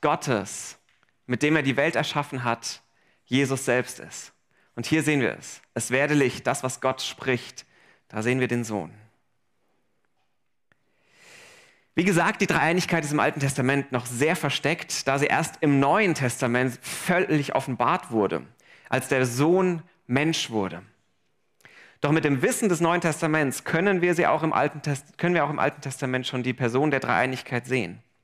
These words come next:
Ein weiteres Beispiel, das viele, wo viele Jesus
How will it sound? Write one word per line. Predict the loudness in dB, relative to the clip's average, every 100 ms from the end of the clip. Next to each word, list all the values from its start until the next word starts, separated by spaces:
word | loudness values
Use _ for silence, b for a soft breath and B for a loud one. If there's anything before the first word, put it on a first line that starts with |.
| _ _ _ b b b b b b b b
Ein | 0
weiteres | 2 2 0 0
Beispiel, | 0 0 0 2 2
das | 2 -2
viele, | -2 2 4 4 2 -2
wo | -2
viele | 0 2 4 4 0
Jesus | 0 2 4 4 0 0 -8